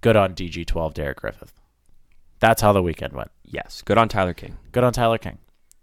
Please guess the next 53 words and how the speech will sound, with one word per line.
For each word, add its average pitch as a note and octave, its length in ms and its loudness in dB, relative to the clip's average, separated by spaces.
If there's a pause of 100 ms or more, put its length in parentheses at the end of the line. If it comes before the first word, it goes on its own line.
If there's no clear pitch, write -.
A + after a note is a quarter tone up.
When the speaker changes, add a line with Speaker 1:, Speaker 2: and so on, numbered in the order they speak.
(580)
Speaker 2:
That's G2 200 -2
how F#2+ 100 -2
the F#2 80 -6
weekend E2+ 300 -10
went. - 180 -20 (360)
Speaker 1:
So, F#2+ 280 -6 (440)
good G#2+ 140 0
for B2 120 0
us. - 220 -6 (1300)
Speaker 2:
We G#2 100 -2
might G#2 240 2
be C#3+ 80 -2
back. G2+ 380 2
We G#2 80 0
don't A#2 120 0
know. A2 140 2
We A#2 80 2
might A2+ 160 4
have F3+ 80 0
forgot A#2+ 180 2
something F2 220 -4
else. E2 220 -8
Speaker 1:
Yeah. A2+ 160 4 (120)
Speaker 2:
Probably A#2+ 220 2
not, D#2+ 200 -8
though. - 100 -12
Speaker 1:
Stay G3+ 200 4
tuned. B2+ 300 0 (140)
Speaker 2:
Probably C#3 180 4
Speaker 1:
I'm C#3+ 60 6
Speaker 2:
not. C#3+ 60 2
Speaker 1:
sure G3+ 120 8
you'll F#3+ 160 10
see D#3+ 140 6
how C3+ 160 4
much A#2 160 0
is G2+ 100 -2
left G2 180 2
in F2+ 100 -6
the E2 60 -4
episode, D#2 340 -4
and D#2+ 100 -10
then D#2 120 -10
you'll D2+ 140 -8
determine D2 400 -10
if C#2 120 -12
we're, C#2+ 180 -8 (100)
we're E2+ 120 -10
coming D2 200 -10
back C#2 240 -6
or C#2+ 60 -14
not. C#2 260 -14
But, - 180 -12